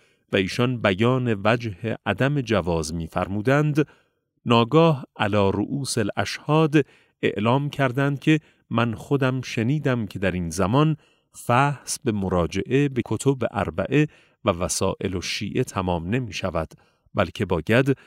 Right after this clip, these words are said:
به مستدرک الوسائل نیز مراجعه کرد. و دأب خود مرحوم آخوند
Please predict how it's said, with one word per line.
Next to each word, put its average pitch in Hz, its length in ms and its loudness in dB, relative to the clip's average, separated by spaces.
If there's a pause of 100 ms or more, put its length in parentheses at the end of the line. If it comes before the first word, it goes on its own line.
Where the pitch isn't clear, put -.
(240)
به 98 240 2
مستدرک 85 720 -4
الوسائل 87 720 -2
نیز 131 480 -2 (340)
مراجعه 85 640 -2
کرد. - 540 -10 (560)
و 90 240 4 (120)
دأب 110 560 0
خود 107 260 -2
مرحوم 98 460 -2
آخوند 147 500 0